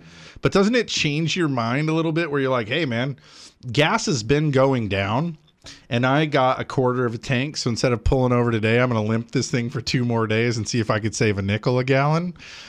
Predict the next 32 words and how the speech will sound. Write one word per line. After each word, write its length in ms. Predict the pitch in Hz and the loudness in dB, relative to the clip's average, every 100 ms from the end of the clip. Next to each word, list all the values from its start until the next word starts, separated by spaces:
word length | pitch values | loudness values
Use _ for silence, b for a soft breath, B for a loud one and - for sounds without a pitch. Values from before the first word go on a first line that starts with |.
| B | B
Uh, 140 | 117 127 | -2 -2
same 400 | - 208 202 202 | -2 0 0 0
principle 540 | - 196 202 151 131 | 0 0 0 0 2
for 140 | - | 0
people 340 | 127 139 147 139 | 0 0 2 0
buying 420 | 110 120 170 233 | 2 0 0 -2
things 540 | 156 170 214 101 80 | -4 -2 -2 -6 -4
and 200 | 120 120 | -2 0
replacing 540 | 123 120 139 175 - 165 | -2 -2 -2 -2 -2 -2
those 220 | 147 - | -2 -2
things 240 | 165 175 147 | -2 0 0
is 80 | |
that 180 | 139 139 | 0 0
if 200 | 135 120 | -2 -2
it, 240 | 139 98 120 | -4 -4 -6
if 120 | - | -4
the 100 | 127 | -4
cost 380 | - 151 160 - | 0 0 0 -4
is 140 | 151 | -4
going 240 | 160 156 | -2 0
down, 400 | 139 170 156 139 B B B - | 0 0 0 -2 B B B -6
why 240 | 120 135 | 0 2
buy 240 | 131 131 | 2 0
today 320 | 127 123 135 135 | 0 0 0 0
what 180 | 113 | -2
you 140 | 113 110 | -2 -4
could 160 | - | -4
buy 160 | 110 104 | -4 -2
tomorrow, 540 | 101 104 107 107 101 - B B - | -2 -2 0 0 0 -4 B B -4
uh, 160 | 98 | -2
for 180 | - 107 | -2 -2
less? 540 | 95 110 104 - - | 0 0 0 -4 -10